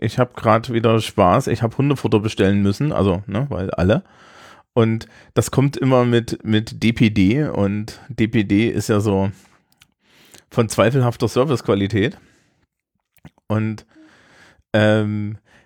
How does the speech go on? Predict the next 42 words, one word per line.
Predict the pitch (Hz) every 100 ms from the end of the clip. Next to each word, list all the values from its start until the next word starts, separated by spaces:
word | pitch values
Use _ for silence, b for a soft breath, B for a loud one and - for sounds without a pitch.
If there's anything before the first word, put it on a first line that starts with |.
| b _ _ _ _ _ _ _ _ _ -
ich | 117
habe | 104 123 151
aber | - 123 123
mit | 117
dem | 110
Hundefutter | 127 175 156 113 107
das | 117 -
ideale | 135 131 120 101 135 170
Paket, | 127 117 147 156
das | 127
bei | 110
D | 110 135
P | 135
D | 120 123 147
immer | 147 143 -
ankommt, | 120 151 - 92 117 104
weil | 110
es | 117 -
zwei, | - - 113 110 151 165 - _ _
weil | - 113
es | 123 -
zwei | - 123 135 87
Eigenschaften | 123 147 - 117 -
erfüllt, | - 98 120 123
die | 120
dafür | 110 107 120
sorgt, | 107 104 139
dass | 117
der | - 104
Fahrer | 95 117 131 104
eine | 90 104
dringende | 120 143 131
Motivation | 120 123 104 101 113 131
hat, | 113
es | 95
loszuwerden, | 104 117 - - 98 87 101 135
und | 107
zwar | - 107
schnell | - 104 131
und | 113 -
präzise | 117 - 147 127
loszuwerden. | 85 92 - 95 87 98